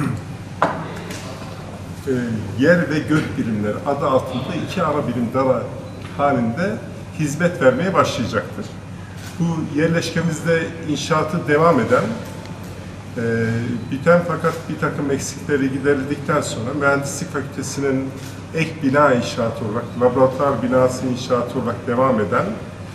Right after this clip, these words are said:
binanın içerisinde hizmet vermeye başlayacaktır. Bu, o, Deprem Teknolojileri Enstitüsü öncelikle araştırma geliştirme,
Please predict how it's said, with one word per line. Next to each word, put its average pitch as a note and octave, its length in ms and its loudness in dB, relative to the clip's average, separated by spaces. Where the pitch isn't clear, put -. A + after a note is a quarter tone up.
binanın C#3 320 4
içerisinde C3+ 800 0
hizmet C#3+ 400 -2
vermeye D3 340 2
başlayacaktır. - 840 0
Bu, F3 240 2
o, C#3 220 4
Deprem D3 300 2
Teknolojileri B2+ 640 2
Enstitüsü D3 760 0
öncelikle E3 680 2
araştırma D3+ 460 4
geliştirme, C3+ 600 0